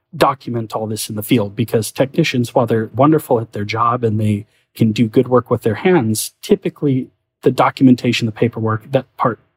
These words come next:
they're just not wired that way. So having something that you can do on your phone in just a few minutes and that you can document throughout, we found to be hugely helpful. And now I'm wondering, do I have something here, or is it just something that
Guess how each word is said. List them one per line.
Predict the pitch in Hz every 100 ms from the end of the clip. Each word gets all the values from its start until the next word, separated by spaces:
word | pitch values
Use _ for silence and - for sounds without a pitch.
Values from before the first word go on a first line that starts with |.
| _ -
they're | 123
just | 151 -
not | 127 117
wired | 110 107 101
that | 101 -
way. | 110 101 _ _ _
So | - 139
having | 123 - 165 202 196
something | 165 - 151 139 - 127 127 127
that | 120 131
you |
can | 113
do | 120
on | 117 107
your | 107
phone | - 131 131 131
in | 123 107
just | 113 -
a | 120
few | 120 110
minutes | 117 127 131 -
and | 117
that | 110 123
you |
can | 113 123
document | 107 113 - 117 123
throughout, | - 117 107 139 - _ _ _
we | - 123
found | - 127 120
to | 113
be | 113 110
hugely | 107 - 107 - 123
helpful. | 131 - - 110 - _ _ _ -
And | 113 107
now | 113 120
I'm | 156
wondering, | 139 113 110 110 110 120 _ _ _ _ _ -
do | 98
I | 98
have | 143 170
something | - 185 202 185
here, | 196 214 -
or | 107
is | 107 - - -
it | 113 107
just | 113 -
something | 113 107 107 107
that | 110